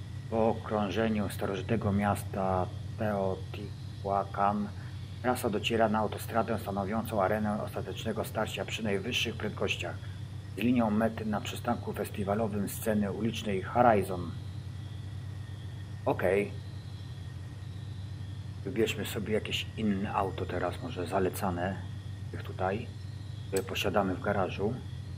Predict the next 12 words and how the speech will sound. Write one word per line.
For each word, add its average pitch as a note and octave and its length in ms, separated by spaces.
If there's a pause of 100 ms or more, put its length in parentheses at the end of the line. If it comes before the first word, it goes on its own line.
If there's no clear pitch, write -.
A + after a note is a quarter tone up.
(2250)
Może F#2+ 280
Porsche? A#2+ 580 (2000)
Czy G2+ 140
B F#2+ 120
M F#2 160
W? F2+ 200 (1600)
Dwa - 100
siedemdziesiąt - 760
pięć, F#2 280
trzysta - 400
sześćdziesiąt F#2 800
jeden. F2+ 380